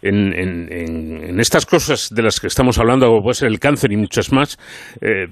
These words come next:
se, se maneja, eh, un volumen de datos biológicos, eh, que debe ser espectacular, ¿no, Salvador?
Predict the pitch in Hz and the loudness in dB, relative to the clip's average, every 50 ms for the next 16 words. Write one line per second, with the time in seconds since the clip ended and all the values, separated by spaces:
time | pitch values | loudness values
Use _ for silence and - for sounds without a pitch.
0 | 80 - - - - - - - - 131 123 120 127 98 - - - - - 120 | -12 -10 -6 -4 -2 -2 -2 0 2 2 4 4 2 2 0 -4 -2 0 2 2
1 | 117 117 120 139 170 170 - - 202 196 190 - - - - - - - - - | 4 4 4 4 2 2 2 0 0 0 -2 -4 -12 -20 -20 -16 -14 -6 0 2
2 | 127 135 - - 147 160 175 170 170 170 175 175 170 170 160 156 143 139 127 143 | 2 2 2 4 4 4 6 8 8 8 8 8 6 6 4 6 6 6 6 6
3 | 147 - 170 160 - - 123 113 113 123 - 139 143 - - 160 - 170 170 156 | 4 4 4 2 2 0 -2 0 2 4 4 4 4 2 -2 0 2 2 2 2
4 | - - - _ _ - - - 117 107 101 - _ _ - - 127 131 151 175 | 2 -4 -12 _ _ -14 -12 -12 -12 -12 -14 -18 _ _ -2 2 4 6 6 6
5 | 165 - 202 196 180 - - 160 120 - 127 117 104 123 151 185 165 131 131 135 | 6 4 4 2 2 2 0 -2 0 0 0 2 4 6 6 6 6 6 4 4
6 | 117 139 135 123 120 123 160 | 4 4 6 6 6 6 6